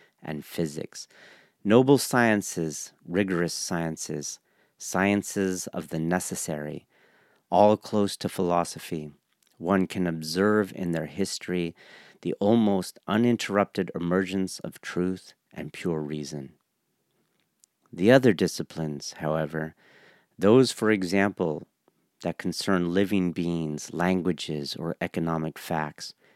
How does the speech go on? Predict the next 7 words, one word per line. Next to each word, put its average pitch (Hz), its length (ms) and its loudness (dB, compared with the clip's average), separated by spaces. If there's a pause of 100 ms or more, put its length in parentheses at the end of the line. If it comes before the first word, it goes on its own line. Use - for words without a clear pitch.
(260)
are - 100 -12
considered 95 640 -2
too 123 220 -2
tinge 85 680 -4 (600)
with - 180 -6
empirical 95 580 0
thought, 82 420 -6